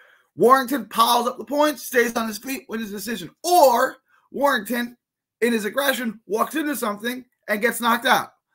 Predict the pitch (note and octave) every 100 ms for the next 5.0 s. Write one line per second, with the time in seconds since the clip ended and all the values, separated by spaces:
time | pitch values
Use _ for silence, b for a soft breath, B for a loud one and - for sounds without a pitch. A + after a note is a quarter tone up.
0 | _ - B3 C#4 C#4 G#3 A3 G#3 G3+ G3+
1 | B3 B3 B3 B3 - - G#3+ A#3+ C4+ B3+
2 | A#3+ G3 E3 G#3 A3 G3 G#3+ F#3+ F3+ D3+
3 | G3+ A3+ A3+ F#3 E3+ F#3+ F3 F3 F#3+ F3
4 | D#3+ D#3+ E3 F3 E3 - - G#3+ A#3 G3